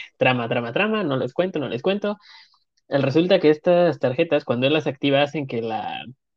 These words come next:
que todas las personas se hagan agresivas y se empiecen a agarrar así a madrazos, pero hasta que se maten.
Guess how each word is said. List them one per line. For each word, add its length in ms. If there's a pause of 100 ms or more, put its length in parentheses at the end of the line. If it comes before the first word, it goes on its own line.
(180)
que 100
todas 160
las 100
personas 280
se 60
hagan 140
agresivas 560
y 80
se 100
empiecen 300
a 40
agarrar 280
así 300
a 60
madrazos, 460
pero 140
hasta 200
que 100
se 120
maten. 380